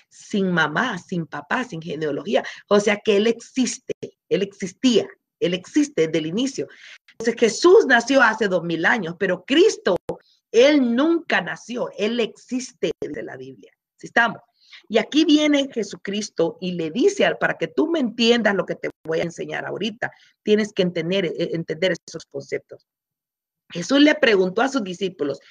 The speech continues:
"¿Quiénes dicen que es el Hijo del Hombre?". Y ellos le contestaron, unos dicen que eres Juan Bautista, otros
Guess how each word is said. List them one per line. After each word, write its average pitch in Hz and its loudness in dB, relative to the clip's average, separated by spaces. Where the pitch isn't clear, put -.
"¿Quiénes 302 6
dicen 156 -4
que 190 2
es 226 2
el 170 0
Hijo 175 -6
del 147 -4
Hombre?". 135 -14
Y 202 4
ellos 359 8
le 277 2
contestaron, 170 -4
unos 208 -2
dicen 175 -6
que - -16
eres 160 -4
Juan 147 -10
Bautista, 147 -6
otros 240 6